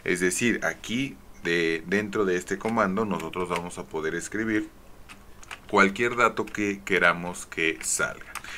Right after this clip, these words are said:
Es decir, a través de este comando nosotros vamos a poder permitir la salida de datos, es decir, mostrar al usuario o mostrar a la persona que está utilizando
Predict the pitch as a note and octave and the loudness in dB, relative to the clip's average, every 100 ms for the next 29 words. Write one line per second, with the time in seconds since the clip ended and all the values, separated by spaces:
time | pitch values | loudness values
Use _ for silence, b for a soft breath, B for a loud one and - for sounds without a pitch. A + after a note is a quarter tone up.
0 | B - D#2 D#2 E2+ B2+ C#3+ - D#2+ - | B -6 -6 -6 -4 -2 -2 -2 -4 0
1 | C#2+ D2+ D#2+ D#2+ - E2+ D#2+ - E2 - | 0 2 0 0 -2 -2 -2 0 0 0
2 | G2 G2 A#2 B2+ G#2 G#2 B2+ B B - | -2 0 0 2 2 -2 -6 B B -10
3 | F2+ F2+ - A#2+ A#2+ G2 G2 G2 F#2+ F#2+ | -6 -4 -2 -2 -2 0 0 2 2 2
4 | G2 G2 - - F#2 - F2 F2+ G2 G2+ | 0 -4 -6 -2 -2 -2 -6 -2 -2 -2
5 | A2 G2 F#2+ G2 G2 G2 F2+ F2 F2+ - | -2 -2 -2 -4 -4 -4 -4 0 0 -2
6 | - - F2 D2+ F#2+ C3+ B2+ G2 F#2+ G2+ | -6 -4 -2 -2 -2 -4 0 2 4 6
7 | A#2+ B2 - D#2 E2+ E2+ F#2+ G2+ C3 G2 | 6 6 4 -8 -8 -6 -6 -2 -2 -2
8 | B B - F#2 F#2+ G2 - B2 C3 C#3+ | B B -12 -8 -6 -8 4 10 10 8
9 | - A#2 G2+ - - - A#2 A2 F2+ F2+ | 6 4 4 2 -2 2 8 8 6 0
10 | F#2+ E2 E2 E2 - G2+ G#2+ G#2+ - D2+ | -2 -6 -8 -10 2 6 6 4 2 -6
11 | - G2 G2 F2 - - - F2+ F2+ F2+ | -4 -2 0 0 -2 -6 0 0 0 -4
12 | D#2+ F2+ F2 E2+ D2 | -4 0 0 0 -6